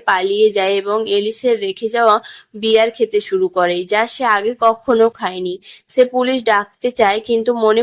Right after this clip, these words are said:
পড়ে যে সে, উম, প্রবেশে-, প্রবেশনে আছে। যদি কিছু হয় তবে দোষ তার ঘাড়ে আসবে। ভয় পেয়ে সে ফোন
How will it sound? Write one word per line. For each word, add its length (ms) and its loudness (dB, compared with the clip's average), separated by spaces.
পড়ে 240 6
যে 120 6
সে, 180 -2
উম, 160 -10
প্রবেশে-, 760 4
প্রবেশনে 640 4
আছে। 260 -4
যদি 180 4
কিছু 240 -4
হয় 240 4
তবে 240 -2
দোষ 280 0
তার 180 2
ঘাড়ে 260 0
আসবে। 280 -6
ভয় 260 4
পেয়ে 200 2
সে 120 0
ফোন 200 4